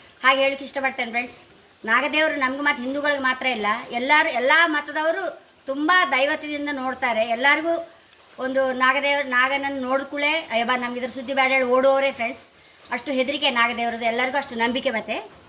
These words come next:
ಹಾಗೆ ನಾವು ಬರೀ ದೇವಸ್ಥಾನಕ್ಕೆ ಹೋಗೋದು ಮಾತ್ರ ಅಲ್ಲದೆ ಮನೇಲಿ ಸಹ ಏನಾದ್ರು ಒಂದು ದೇವರಿಗೆ ವಿಶೇಷವಾಗಿ ಒಂದು ಏನಾದ್ರು ಸಮರ್ಪಣೆ ಮಾಡೋದು. ಎಲ್ಲರೂ ಹೆಚ್ಚಾಗಿ ಹಾಲ್ಬಾಯಿ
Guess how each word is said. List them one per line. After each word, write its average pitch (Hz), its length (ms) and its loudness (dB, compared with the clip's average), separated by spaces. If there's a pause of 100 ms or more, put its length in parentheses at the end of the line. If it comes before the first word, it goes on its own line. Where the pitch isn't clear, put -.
(260)
ಹಾಗೆ 330 160 2
ನಾವು 349 240 2
ಬರೀ 294 400 -2
ದೇವಸ್ಥಾನಕ್ಕೆ 320 540 0
ಹೋಗೋದು 294 280 -4
ಮಾತ್ರ 262 260 -2
ಅಲ್ಲದೆ 226 440 -4 (300)
ಮನೇಲಿ 359 300 2
ಸಹ 381 200 2
ಏನಾದ್ರು 330 300 2
ಒಂದು 311 200 -4
ದೇವರಿಗೆ 285 320 0
ವಿಶೇಷವಾಗಿ 277 580 -4
ಒಂದು 254 200 -4
ಏನಾದ್ರು 262 340 0
ಸಮರ್ಪಣೆ 254 480 -4
ಮಾಡೋದು. 240 440 -2 (280)
ಎಲ್ಲರೂ 330 240 2
ಹೆಚ್ಚಾಗಿ 320 340 0
ಹಾಲ್ಬಾಯಿ 262 640 4